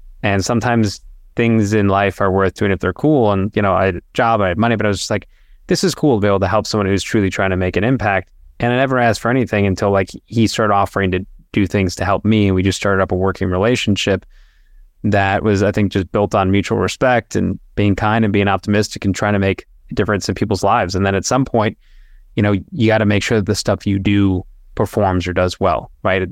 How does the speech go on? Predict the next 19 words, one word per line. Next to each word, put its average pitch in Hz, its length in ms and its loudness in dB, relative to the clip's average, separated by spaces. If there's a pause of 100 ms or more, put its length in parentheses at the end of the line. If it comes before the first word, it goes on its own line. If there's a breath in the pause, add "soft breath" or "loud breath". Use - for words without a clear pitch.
at 98 100 -2
the 107 100 2
end 156 220 2
of 139 40 -2
the 139 120 0
day, 104 500 0 (400)
you 113 200 2
can 107 80 4
be 110 100 4
the 110 100 2
nicest, 113 880 0 (440)
kindest, 107 1080 0
right, 95 240 0 (180)
hardest 135 420 0
hustling 113 500 -2
person 113 400 -2
in 98 60 2
the 98 100 0
world. 123 500 2